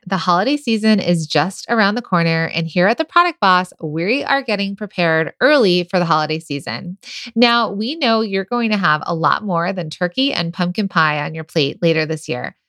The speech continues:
So, we want to invite you to our free three-part workshop series, The Product Boss's Guide to Getting Holiday Ready and Recession-Proofing Your Business. Now, these workshops are brand new and revamped, and we're sharing some of the biggest tips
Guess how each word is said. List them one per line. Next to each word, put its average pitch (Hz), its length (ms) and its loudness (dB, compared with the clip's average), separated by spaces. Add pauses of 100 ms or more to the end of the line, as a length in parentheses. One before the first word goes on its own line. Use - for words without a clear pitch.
So, 226 520 2 (220)
we 320 100 0
want 415 180 2
to 392 60 0
invite 233 240 2
you 233 180 -6
to 220 180 -4
our 180 120 2
free 180 560 -2 (140)
three-part 262 580 2
workshop 202 500 -2
series, - 520 -10 (320)
The 190 80 2
Product 214 340 0
Boss's 285 360 -2
Guide 202 380 0
to 190 60 -14
Getting 165 240 -6
Holiday 190 460 0
Ready 175 420 0
and 277 460 -2
Recession-Proofing 196 1400 0
Your 156 420 2 (260)
Business. 165 560 0 (340)
Now, 190 140 4
these 226 340 2 (140)
workshops 202 580 0
are 180 80 -2
brand 214 400 0
new 240 240 2
and 165 380 -2
revamped, 180 880 2
and 190 120 -2
we're 185 140 0
sharing 196 380 0
some 202 180 -2
of 180 80 0
the 180 80 4
biggest 175 480 0
tips - 320 0